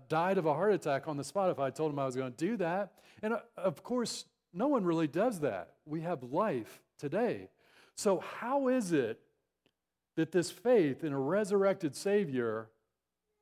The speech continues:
affects our life? I mean, at first, we trust in Jesus just like the disciples did, and we're excited, and we're, we're making these bold claims like, "Jesus, you're all my life. I love you.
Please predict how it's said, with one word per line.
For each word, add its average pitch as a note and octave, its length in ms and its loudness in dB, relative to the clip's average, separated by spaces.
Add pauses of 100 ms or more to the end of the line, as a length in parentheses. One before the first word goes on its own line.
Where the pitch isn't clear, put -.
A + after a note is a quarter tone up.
(400)
affects A3+ 520 -2
our G3 140 2
life? F#3+ 560 -4 (1400)
I E3 60 -4
mean, F3 240 0
at D3+ 320 -6
first, B3 360 0
we F3+ 140 0
trust A3 440 -2
in F#3+ 100 -2
Jesus G#3+ 440 -4
just G#3 240 -6
like A3 180 0
the F#3 80 2
disciples G3+ 540 -2
did, G#3+ 240 8
and F#3+ 120 0
we're E3+ 100 4
excited, A3 640 0
and D#3+ 160 -2
we're, D3 120 2 (320)
we're E3 120 2
making G3+ 400 0
these F3 200 0
bold F#3+ 340 4
claims G3 400 -4
like, D3 180 0
"Jesus, G3+ 500 0
you're E3+ 200 2
all A3 240 2
my F3 220 0
life. G#3+ 440 2 (260)
I D3 120 0
love F#3 400 4
you. A3 260 0